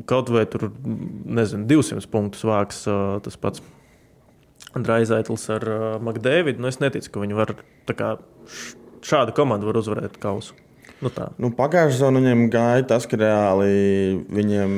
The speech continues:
Speaker 2: viņam, ja būsim reāli, pagājušā sezonā ir daudz spēles, viņiem bija tāds, kur Makdēvids ar Draisaitlu iemet septiņus golus pa diviem, vai ne? Un viņiem iemet apakaļ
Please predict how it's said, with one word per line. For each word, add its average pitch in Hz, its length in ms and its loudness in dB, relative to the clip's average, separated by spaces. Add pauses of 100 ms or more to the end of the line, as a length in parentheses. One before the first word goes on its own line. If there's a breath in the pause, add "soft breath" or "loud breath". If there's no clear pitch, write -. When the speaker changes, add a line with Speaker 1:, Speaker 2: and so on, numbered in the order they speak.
(120)
Speaker 2:
viņam, 117 220 4 (200 loud breath)
ja 127 140 0
būsim 139 180 4
reāli, 127 220 4
pagājušā 131 260 2
sezonā 113 160 4
ir 110 80 2
daudz 120 240 2
spēles, 120 320 4
viņiem 107 140 2
bija 104 80 0
tāds, 117 180 2
kur 104 140 -4 (240)
Makdēvids 113 580 2
ar 101 60 -2 (100)
Draisaitlu 110 540 2
iemet 107 180 0
septiņus 113 400 0
golus 127 320 4
pa 139 80 -2
diviem, 135 320 4
vai 113 140 4
ne? 123 80 4 (340 loud breath)
Un 110 140 2
viņiem 113 240 4
iemet 107 180 2
apakaļ 110 240 0